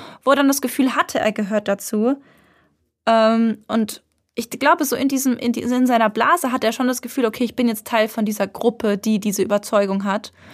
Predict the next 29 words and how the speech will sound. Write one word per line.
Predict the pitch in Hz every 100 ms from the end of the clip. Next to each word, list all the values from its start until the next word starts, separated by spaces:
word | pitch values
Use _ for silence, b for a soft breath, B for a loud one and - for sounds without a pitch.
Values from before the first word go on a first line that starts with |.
| B B -
Aber | 233 247
auch | -
da | 233 233
wurde | 220 190
er |
am | 185
Ende | 185 180
ja | 180 -
ausgestoßen. | 196 - - - - - 220 _ b b
Auch | 202
da | - 240 233
war | 226
dann | 214
zum | -
Beispiel, | 220 - -
als | - 240
er | 220
dann | 214
im | 214
Gefängnis | 226 - 233 214 214
war | 202 202 208 B B B B _ -
und | 220 208
dann, | 202 208
ähm, | 190 196
irgendwie | - 202 208
nachgeforscht | 202 214 - - 202 - -
wurde, | 196
so, | 190 196 196 202 -
ähm, | - 190 196